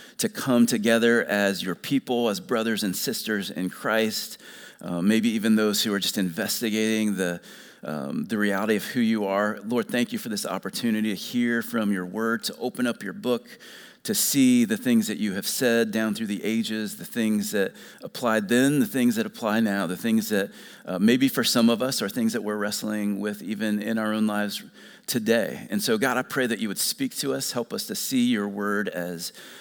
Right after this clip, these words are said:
uh, incredibly relevant to our lives here and now. The truth of the gospel,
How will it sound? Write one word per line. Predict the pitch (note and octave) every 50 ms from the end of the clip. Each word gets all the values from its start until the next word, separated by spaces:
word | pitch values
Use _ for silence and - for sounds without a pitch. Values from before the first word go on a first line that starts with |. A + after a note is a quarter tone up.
| - - -
uh, | - - -
incredibly | G2 G2 G2 - - - D3 C3 A#2+ A#2+ A2 A2+ G#2+ G2+
relevant | F#2+ F#2 G#2 G#2+ G#2+ A2 A2 G2 A2 G#2 -
to | - - B2 F2+
our | E2+ F2+ F#2+ G2
lives | G2 F#2+ F#2 F2+ F#2 F#2 F2+ -
here | - - B2+ A2+ G#2+ G#2+
and | F#2+ F#2+ F#2 F2+
now. | F2+ F2+ F2 E2 D#2
The | F2 F#2+
truth | - - - - C3 B2+ A2+ - -
of | E2+ G2
the | F2+ G#2
gospel, | F#2+ G2 E2+ F2 G2 F#2+ - - - F2+ E2 D#2 D#2+ F2